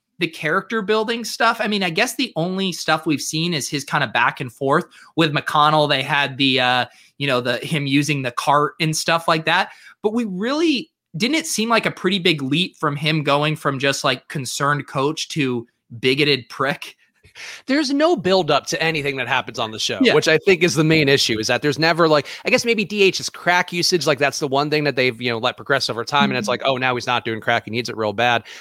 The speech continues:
Speaker 2: Um, but besides the crack part, like, there's no indication at all that Steve Lyles is an asshole. If anything, I think in that scene, it was more like, "Hey, like, use your brain, like, ah," like, you know, whatever, like a coach would do in any sort of sports movie.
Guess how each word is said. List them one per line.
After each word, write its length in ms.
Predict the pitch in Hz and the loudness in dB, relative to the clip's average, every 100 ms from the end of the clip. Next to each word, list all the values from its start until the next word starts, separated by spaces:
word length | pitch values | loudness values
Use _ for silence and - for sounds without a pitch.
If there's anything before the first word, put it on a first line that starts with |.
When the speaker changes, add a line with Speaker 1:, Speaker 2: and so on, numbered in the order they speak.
| - | -4
Speaker 2:
Um, 260 | 120 127 120 | 2 2 4
but 140 | 127 | 0
besides 360 | 139 - 269 226 | 0 4 4 2
the 60 | - | 0
crack 320 | 175 202 - | 2 2 4
part, 220 | 139 120 | 2 4
like, 240 | 123 117 - - - | 2 0 -8 -10 -4
there's 160 | 277 | 4
no 200 | 320 302 | 6 6
indication 400 | 247 - 190 156 | 4 2 2 2
at 40 | 147 | 0
all 100 | 127 | 0
that 100 | 110 | -2
Steve 220 | - 151 | -6 0
Lyles 200 | 143 139 | 2 2
is 60 | 117 | 0
an 60 | |
asshole. 320 | 127 127 123 | -2 0 -2
If 80 | 123 | -2
anything, 300 | 185 220 202 | 0 2 2
I 40 | 147 | 2
think 200 | 165 135 | 0 -2
in 60 | |
that 200 | 131 208 | 0 0
scene, 180 | - 165 | 0 -2
it 40 | |
was 160 | 139 120 | -2 -2
more 140 | 143 | -2
like, 180 | 135 127 | -2 -2
"Hey, 240 | 131 180 170 | 0 0 0
like, 200 | 131 127 | -4 -4
use 240 | 156 143 | -6 -6
your 120 | 160 | -4
brain, 480 | 196 220 214 175 156 | 2 4 6 4 2
like, 260 | 147 139 160 | -2 0 2
ah," 360 | 180 156 143 131 | 4 6 4 0
like, 160 | 131 | -4
you 60 | 131 | -4
know, 100 | 123 | -2
whatever, 280 | 139 170 135 | 2 4 4
like 140 | 131 | 0
a 40 | 139 | -2
coach 300 | 180 175 165 | -2 -2 -2
would 160 | 147 | -4
do 180 | 123 156 | -2 -2
in 80 | 135 | 0
any 180 | 151 156 | 0 0
sort 220 | - 127 | -2 0
of 60 | |
sports 320 | - 151 165 131 | 0 0 0 0
movie. 320 | 117 110 | -2 -2